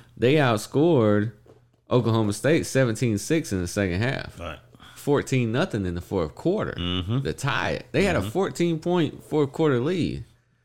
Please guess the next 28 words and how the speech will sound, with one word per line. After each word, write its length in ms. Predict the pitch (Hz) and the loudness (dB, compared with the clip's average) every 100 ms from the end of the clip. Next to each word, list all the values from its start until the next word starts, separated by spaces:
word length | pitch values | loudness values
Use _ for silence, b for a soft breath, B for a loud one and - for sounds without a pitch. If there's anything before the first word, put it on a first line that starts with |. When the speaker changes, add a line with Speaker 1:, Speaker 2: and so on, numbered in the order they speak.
| _ _ _ - | _ _ _ -2
Speaker 1:
And 120 | 143 | 2
Oklahoma 480 | 143 214 214 226 214 | 4 4 4 2 0
State 400 | 208 247 233 - | 2 2 2 0
played 260 | - 233 262 | 2 2 4
well 280 | 196 233 202 | 4 4 4
enough 260 | 202 208 | 2 2
to 80 | 160 | 0
win. 220 | 180 226 | 0 2
Speaker 2:
They 140 | 117 139 | 2 2
did. 180 | 202 330 | 2 4
Speaker 1:
It 180 | 202 214 | 2 4
wasn't 340 | 226 214 196 | 4 4 2
like, 460 | 180 208 175 120 - | 2 4 2 0 -4
you 180 | 127 131 | -2 2
know, 380 | 131 123 120 B B B B B - | 2 2 0 B B B B B 0
as 180 | 131 127 | 2 4
like 200 | 131 127 | 4 4
I 80 | 131 | 2
said 240 | 139 139 | 4 2
in 60 | 120 | 2
the 80 | |
past, 420 | 107 175 165 117 113 | 0 2 4 2 2
where 200 | 110 107 | 2 2
Spencer 360 | - 147 135 | 2 0 0
Sanders, 520 | 117 160 160 131 123 113 | -2 2 2 4 2 2
um, 280 | 113 110 - | 0 0 -4
eh, 880 | - 254 247 233 233 233 226 226 220 | -8 -6 -4 -6 -4 -4 -2 0 2
Speaker 2:
Yeah. 360 | 165 165 160 | 4 4 2